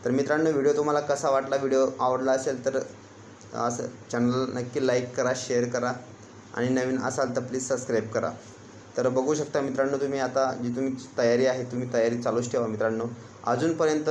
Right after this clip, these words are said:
शासनाच्या अजून पदभरती येणार आहेत. अजून मित्रांनो, विधानसभेपूर्वी पोलीस भरती झाली, अशा भरपूर काही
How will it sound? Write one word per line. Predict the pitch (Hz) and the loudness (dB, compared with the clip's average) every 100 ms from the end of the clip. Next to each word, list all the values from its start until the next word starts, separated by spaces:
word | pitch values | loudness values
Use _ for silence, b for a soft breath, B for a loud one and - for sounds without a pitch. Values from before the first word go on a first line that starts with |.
| 151 | 0
शासनाच्या | 151 127 143 139 147 135 | 2 2 0 -2 2 2
अजून | 131 147 147 | 2 -2 -4
पदभरती | - - 131 127 127 123 | -6 0 2 4 2 2
येणार | 123 127 | 2 4
आहेत. | 127 123 127 - B B B | 2 0 -4 -6 B B B
अजून | - 123 147 | -4 0 2
मित्रांनो, | 156 110 131 135 143 139 | 2 0 0 2 2 0
विधानसभेपूर्वी | 127 131 135 143 135 123 135 131 | 0 0 0 0 0 0 0 0
पोलीस | 113 123 131 131 | 0 0 2 2
भरती | 135 123 131 | 2 0 2
झाली, | 123 123 | 2 4
अशा | 127 127 | 2 0
भरपूर | 131 131 131 147 | -2 -2 -2 -2
काही | 151 147 139 | 2 2 0